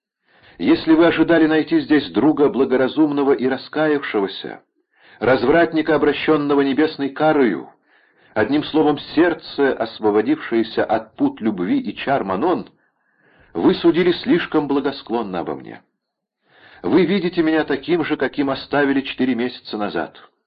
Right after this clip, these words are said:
Все столь же любящего и все столь же несчастного от роковой любви, в которой я по-прежнему вижу все свое счастье».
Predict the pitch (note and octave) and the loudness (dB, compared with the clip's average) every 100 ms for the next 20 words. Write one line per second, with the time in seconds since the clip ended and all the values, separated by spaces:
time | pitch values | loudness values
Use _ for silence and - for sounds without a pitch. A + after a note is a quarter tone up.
0 | _ _ _ _ - - - - C3+ C#3+ | _ _ _ _ -20 -20 -20 -2 0 0
1 | - E3 C3+ D#3 C#3+ F#3 E3 - - D3 | 2 2 4 4 6 4 2 -4 -2 2
2 | D3+ D3 D3 _ _ _ A2 G#2 A#2+ - | 2 0 -6 _ _ _ -4 -2 -2 -2
3 | C#3+ C3+ C#3 C3+ B2+ - B2 C#3 - A#2+ | 2 2 2 -2 -4 -4 -2 -2 -6 -4
4 | A#2+ A#2 G#2+ A2+ A2+ G2 G#2+ G2+ D#2+ F2 | -2 -2 -4 -6 -6 -2 -2 -2 -4 -6
5 | F#2+ - _ _ _ _ _ _ _ - | -6 -10 _ _ _ _ _ _ _ -4
6 | B2 A#2+ C3 B2+ B2 A#2+ A#2+ A2 B2+ B2 | 0 4 6 6 4 0 -4 2 2 2
7 | A#2+ A#2+ G#2+ G#2+ A2+ A2+ G#2+ - - G#2 | -2 -4 -2 -2 -2 0 -2 -4 -10 -8
8 | A2 - F2 F2+ - - D2 - - - | -8 -4 -2 -2 -6 -10 -12 -12 -20 -20
9 | - | -20